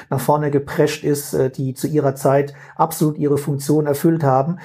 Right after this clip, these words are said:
dann ist es heute, glaube ich, sind andere Dinge gefragt. Und, ähm, wer hätte gedacht, dass man seinem Nachbar hilft, äh, einkaufen geht und so weiter, ne? Früher hätte man da noch drüber gelacht und gemeint, „Puh, sowas mach ich doch nicht, ich bin doch kein Weichei.“ Nee, heute gehört es dazu und, und es wird zu einer Selbstverständlichkeit.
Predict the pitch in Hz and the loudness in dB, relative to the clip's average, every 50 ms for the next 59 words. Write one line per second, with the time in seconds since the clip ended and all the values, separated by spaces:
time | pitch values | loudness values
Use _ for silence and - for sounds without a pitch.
0 | - - - - 131 135 139 147 139 - - 131 127 151 156 - - - 185 185 | -16 -10 -4 -2 -2 0 0 0 -2 -2 -2 0 0 0 0 -2 -2 0 0 0
1 | 185 208 196 - - 220 240 - 277 285 262 185 180 135 131 127 120 117 - - | 0 -2 -6 -6 -8 -6 -6 -4 -4 -4 -2 0 0 2 2 2 0 0 -2 -2
2 | - 117 113 117 123 - - - - 135 127 131 131 135 135 - - - 139 131 | 0 2 2 2 0 -2 -8 -10 -8 -6 -4 -4 -6 -6 -8 -8 -4 -2 0 0
3 | 131 131 131 131 131 135 - - - - _ _ 135 131 139 139 139 143 - 143 | 0 0 -2 -2 -4 -8 -10 -18 -20 -20 _ _ 0 2 2 2 2 2 2 2
4 | 139 - 156 202 202 - 226 196 - 185 170 156 147 139 135 135 131 - - - | 2 2 2 2 0 0 -2 -2 0 2 2 4 2 2 2 0 0 0 -2 -2
5 | 123 113 123 123 117 113 113 - - - 127 123 127 - 131 127 123 123 - 127 | -2 0 0 0 0 0 -2 -6 -8 -4 -4 -4 0 2 2 0 0 0 -2 -2
6 | 120 120 - - 120 113 120 117 117 - 120 117 113 120 113 113 113 113 117 - | -2 0 -2 -4 -4 -4 -2 -4 -2 -4 -6 -4 -4 -4 -2 -2 -2 -2 -2 -4
7 | 113 107 104 123 165 226 - - - - - - _ - - - 123 131 139 147 | -4 -6 -2 -2 -4 -4 -4 -8 -16 -20 -20 -18 _ -12 -4 0 2 4 4 4
8 | 151 156 160 156 143 139 147 147 147 147 - 151 143 147 139 131 139 127 139 180 | 2 2 0 0 -2 0 0 -2 -2 -4 -4 -2 0 0 2 2 2 2 2 2
9 | 202 - - 131 123 - 120 117 110 - - 160 165 - - - - 131 127 123 | 0 0 -2 -4 -4 -4 -4 -4 -4 -2 -2 -4 -4 -4 -8 -10 -12 -12 -12 -6
10 | - 123 131 147 139 139 135 135 143 127 - - 147 139 131 - - 135 127 135 | -2 -2 0 0 2 0 0 0 -2 -4 -6 -8 -8 -8 -8 -6 -6 -4 0 2
11 | 170 208 - 185 139 127 120 - - - - - _ 143 143 127 127 131 143 151 | 2 2 2 2 2 2 2 0 -2 -10 -20 -8 _ 0 2 2 4 2 2 4
12 | 147 156 - 156 151 160 151 143 - - 139 - - - 185 190 185 151 143 139 | 2 0 2 2 2 2 2 0 0 0 0 0 0 -2 0 0 2 0 0 0
13 | 135 139 - - 127 127 139 131 135 - - 151 151 - - - 151 139 139 139 | -2 -4 -4 -4 -4 -4 -4 -6 -4 0 0 0 0 0 -2 -2 0 2 2 2
14 | 143 139 139 - - - - 127 127 131 127 110 - - - 107 101 - | 2 2 2 -2 -2 0 0 0 0 0 -2 -6 -8 -6 -4 -4 -4 -4